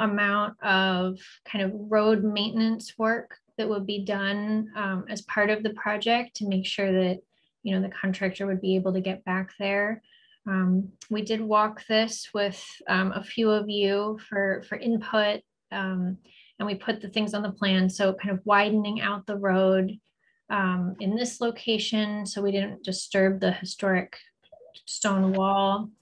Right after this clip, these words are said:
and adding gravel to the steep location. And, and those could be left in place post-project.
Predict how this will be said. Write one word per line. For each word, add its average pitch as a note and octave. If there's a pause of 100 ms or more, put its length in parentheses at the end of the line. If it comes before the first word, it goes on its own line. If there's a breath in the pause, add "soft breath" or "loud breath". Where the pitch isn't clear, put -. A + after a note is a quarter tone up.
(300 soft breath)
and G3+
adding G3+
gravel F#3+
to F#3
the F#3+
steep G3
location. F#3
And, G3
and G#3+
those A3
could -
be F#3+
left F#3
in F3+
place - (340)
post-project. -